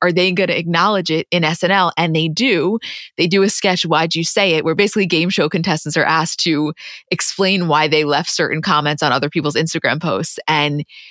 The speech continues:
she kind of acknowledged it, or seemingly acknowledged it, during the sketch when she was like, "Okay, okay, we get it. It's wrong to leave mean comments or post comments just for clout or run your mouth on a podcast and you don't consider the impact because you're twenty-four and stupid.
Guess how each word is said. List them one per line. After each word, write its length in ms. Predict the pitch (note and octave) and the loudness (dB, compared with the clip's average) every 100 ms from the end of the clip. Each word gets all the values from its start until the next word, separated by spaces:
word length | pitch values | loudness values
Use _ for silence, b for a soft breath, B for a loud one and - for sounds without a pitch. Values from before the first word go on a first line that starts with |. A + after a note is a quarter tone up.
| B _ | B _
she 240 | - - A#3+ | -2 0 0
kind 260 | B3+ G#3 | 0 0
of 80 | G#3 | 0
acknowledged 600 | F#3+ F3+ E3+ E3+ F3 E3 | 2 2 2 2 0 0
it, 200 | C#3+ C#3 | 0 0
or 140 | C#3+ D#3 | 0 -2
seemingly 420 | G3 F3+ D#3+ C#3+ | -2 -2 0 -2
acknowledged 380 | C#3+ C3 D3+ D#3 | 0 0 0 0
it, 80 | |
during 240 | C#3+ C#3+ D3 | 0 0 0
the 80 | D#3 | -4
sketch 320 | - C#3+ - | -2 -2 -2
when 80 | D#3 | -2
she 100 | D#3 | -2
was 140 | D3 | 0
like, 140 | D3 - B B | -2 -6 B B
"Okay, 220 | A3+ A#3 A#3 | 0 2 2
okay, 220 | B3 A3+ | 2 2
we 100 | G3 | 2
get 220 | G#3 G#3 | 2 2
it. 120 | F3+ | 0
It's 160 | E3 E3+ | 0 2
wrong 220 | F3+ G3 | 2 2
to 120 | A3 | 0
leave 220 | G#3 G#3 | 0 0
mean 200 | F#3+ F#3+ | 0 0
comments 400 | F3 F3 F3+ F3 | 0 0 0 0
or 60 | E3+ | -2
post 280 | - F#3+ - | 0 0 2
comments 340 | F#3+ F#3 F#3 | 0 0 0
just 200 | F#3+ F3+ | -2 -2
for 100 | F#3 | -2
clout 400 | F#3+ F3 F3 F3 - B B | 2 2 4 0 -6 B B
or 80 | F#3+ | 2
run 160 | F3+ G3+ | 2 2
your 160 | A#3+ | 2
mouth 240 | G#3+ G3 G3+ | 2 2 2
on 100 | F#3 | 0
a 60 | |
podcast 580 | F#3 F3+ F#3+ G3 F3+ F#3 | 2 2 2 2 0 0
and 80 | E3 | 0
you 60 | D#3+ | 2
don't 160 | F3+ | 2
consider 320 | B3 A3+ A#3 | 0 2 0
the 100 | G#3+ | 2
impact 360 | G3 G3+ G3 G3 | 0 2 0 2
because 160 | F#3+ E3+ | 0 0
you're 100 | D#3+ | 0
twenty-four 520 | G3+ A3+ A3+ G#3 G3 | 0 0 0 0 2
and 120 | G3 | 0
stupid. 500 | - F#3+ F3 F3+ | -2 -4 0 0